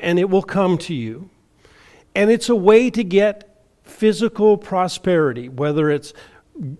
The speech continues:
money, power, relationships, whatever it is, it's a, it's a very horizontal thing.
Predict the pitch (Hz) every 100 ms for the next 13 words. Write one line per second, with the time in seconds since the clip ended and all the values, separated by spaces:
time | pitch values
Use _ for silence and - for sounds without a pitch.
0 | - - 466 165 160 190 208 214 - -
1 | 113 165 185 185 185 185 175 - - 135
2 | 131 185 185 202 185 196 - 175 190 -
3 | 214 269 226 156 156 160 160 143 185 214
4 | 175 170 143 190 196 147 - 208 190 160
5 | 185 165 151 160 131 - 135 104 147